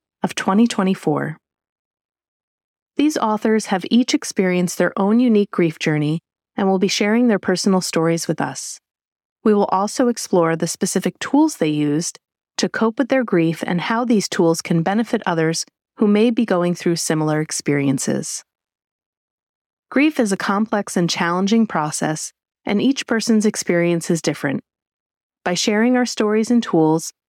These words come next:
we hope to provide support, guidance, and comfort to those navigating their grief journey. Each author has experienced different types of loss and comes from a variety of backgrounds, beliefs, and experiences.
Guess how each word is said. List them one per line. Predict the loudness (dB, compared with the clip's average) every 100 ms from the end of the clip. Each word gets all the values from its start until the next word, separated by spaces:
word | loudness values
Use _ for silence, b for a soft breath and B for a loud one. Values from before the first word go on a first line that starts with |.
| _ 0
we | 2
hope | 0 -2
to | -4
provide | -2 -2 -2
support, | -4 -4 0 0 0 -6 _ _ _ _
guidance, | -2 0 2 0 0
and | -2 -2
comfort | -2 -2 -2 -2 -6 _ _ -6
to | -2
those | 0 2
navigating | 2 0 0 0 0 2 2
their | 0
grief | 0 -2 0
journey. | -4 -4 -4 -8 -10 _ _ _ _ _ _ _ _ _ _
Each | -2 0
author | -2 -2 -2 -2
has | 0 -2 -2
experienced | -4 -2 0 0 0 -2 -4
different | -2 -2
types | 0 -2 -2
of | -2
loss | 0 0 -2 -6 -12 -16 _ _ -6
and | -4
comes | -2 -2 -2 -2
from | -4
a | -2
variety | -2 0 0 0 0
of | -2
backgrounds, | -4 -4 -2 0 0 0 -4 _ _ _
beliefs, | -2 0 0 -2 -2
and | -2
experiences. | -2 -4 -2 -2 -2 -2 -4 -4 -8